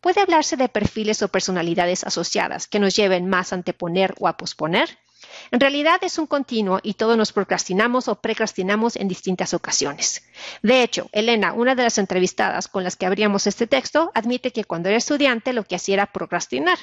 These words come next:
Cuando estaba en el cole era todo lo contrario, lo dejaba todo para el último día y luego lo pasaba fatal. Creo que cogí trauma por eso.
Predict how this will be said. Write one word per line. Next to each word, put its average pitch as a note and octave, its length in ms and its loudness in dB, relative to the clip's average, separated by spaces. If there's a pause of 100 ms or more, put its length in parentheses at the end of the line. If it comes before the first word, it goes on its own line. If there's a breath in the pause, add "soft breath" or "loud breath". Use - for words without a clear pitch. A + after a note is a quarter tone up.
(480 loud breath)
Cuando B3 200 4
estaba D#4 300 2
en F4+ 100 0
el E4 140 -2
cole G#3+ 380 2
era G#3 140 2
todo A#3 240 -2
lo A3+ 120 -4
contrario, F3 480 -2
lo F#3 120 -6
dejaba C4 380 0
todo C4+ 240 4
para G#3+ 180 0
el G#3 60 0
último B3 360 4
día A#3+ 360 2
y A3+ 100 -2
luego A3 200 0
lo G#3+ 120 0
pasaba F#3 340 0
fatal. - 480 -4 (280 loud breath)
Creo C#4 160 4
que D4+ 140 -6
cogí C#4 260 -4
trauma G3+ 420 0
por B3 160 0
eso. - 300 -2